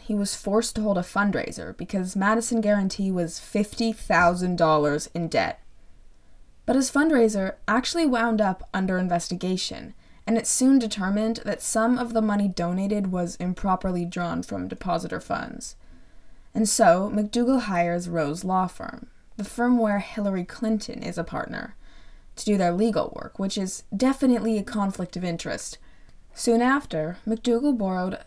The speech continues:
three hundred thousand dollars from a company owned by this guy, David Hale. Hale's company had recently been given federal funds from the Small Business Administration to lend to disadvantaged business owners, such as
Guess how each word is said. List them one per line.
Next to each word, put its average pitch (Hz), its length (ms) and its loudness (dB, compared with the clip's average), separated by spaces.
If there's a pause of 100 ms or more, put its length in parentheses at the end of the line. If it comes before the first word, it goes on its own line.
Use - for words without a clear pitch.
(180)
three 220 260 -2
hundred 285 400 2
thousand 190 560 -2
dollars 160 460 -2
from 180 140 -6
a 180 80 -4
company 254 520 0
owned 170 300 -4
by 165 100 -2
this 165 220 -4
guy, - 420 -6 (140)
David 160 300 -2
Hale. 175 180 -10 (800)
Hale's 302 320 2
company 202 480 -2
had 185 260 -2
recently 196 420 0
been 180 140 0
given 170 360 -2
federal 202 480 0
funds - 540 -8 (160)
from 190 200 -2
the 165 80 -4
Small 190 340 0
Business 175 380 -4
Administration 143 880 -8 (340)
to 247 100 -2
lend 277 300 4
to 285 80 2
disadvantaged 190 800 -2
business 185 360 -4
owners, - 420 -8
such - 420 2
as - 400 -4